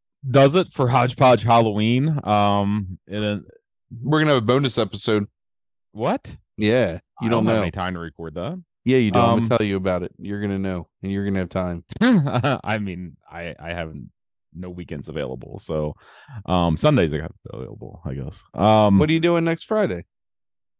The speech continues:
Speaker 1: Uh, next Friday I have plans.
Speaker 2: You don't have any plans.
Speaker 1: Yes,
Speaker 2: You ain't
Speaker 1: I
Speaker 2: doing
Speaker 1: do.
Speaker 2: shit. Were you going to some fucking haunted hayride with somebody?
Speaker 1: No, that's Saturday.
Speaker 2: Ugh.
Speaker 1: Um. <clears throat>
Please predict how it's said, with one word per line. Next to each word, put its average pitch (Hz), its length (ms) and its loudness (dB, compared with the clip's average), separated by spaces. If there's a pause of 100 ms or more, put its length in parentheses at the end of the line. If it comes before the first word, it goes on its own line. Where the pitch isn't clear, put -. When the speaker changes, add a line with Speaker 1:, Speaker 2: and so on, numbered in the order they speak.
Speaker 1:
Uh, 90 540 4
next 92 400 -2
Friday 123 640 -2
I 95 360 -2
have 120 220 -4
plans. 180 720 -10 (320)
Speaker 2:
You 214 140 -4
don't 110 100 -2
have 87 140 -6
any 85 120 -12
plans. 90 380 -10
Speaker 1:
Yes, 90 80 -2
Speaker 2:
You 143 60 -2
ain't 104 100 2
Speaker 1:
I 101 40 0
Speaker 2:
doing 147 200 -2
Speaker 1:
do. 87 200 -4
Speaker 2:
shit. - 80 -14 (680)
Were 127 80 2
you 120 80 4
going 120 160 4
to 113 60 0
some 110 240 0
fucking 113 300 -2
haunted 113 320 0
hayride 113 460 0
with 113 140 -6
somebody? 113 340 -2
Speaker 1:
No, 95 120 0
that's 98 180 -4
Saturday. 76 540 -4 (800)
Speaker 2:
Ugh. - 120 -20 (2250)
Speaker 1:
Um. 117 960 0
<clears throat> - 0 -